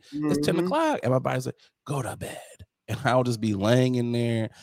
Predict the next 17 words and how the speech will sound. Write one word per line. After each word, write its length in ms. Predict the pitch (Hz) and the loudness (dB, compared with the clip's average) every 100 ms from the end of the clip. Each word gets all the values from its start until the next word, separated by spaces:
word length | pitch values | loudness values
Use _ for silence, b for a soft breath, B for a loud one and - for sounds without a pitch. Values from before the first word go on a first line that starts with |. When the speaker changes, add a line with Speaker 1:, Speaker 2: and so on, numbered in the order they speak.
| B - | B -6
Speaker 1:
might 100 | 160 | -2
look 100 | 143 | 0
at 80 | 117 | 0
a 60 | |
couple 460 | - 113 110 104 95 | 0 0 2 0 -2
restock 560 | 95 95 107 - 104 92 | -4 -6 -4 -2 -2 -2
videos 400 | 95 92 95 95 | -4 -4 -4 -6
'cause, 160 | - | -8
you 20 | 92 | -4
know, 40 | |
I'm 140 | 95 98 | -2 -2
in 60 | 98 | -6
a 40 | |
chokehold 480 | - 95 - 92 - | -6 -6 -4 -6 -6
with 80 | - | -8
those 220 | 92 92 | -8 -8
things. 380 | 90 90 95 | -12 -14 -14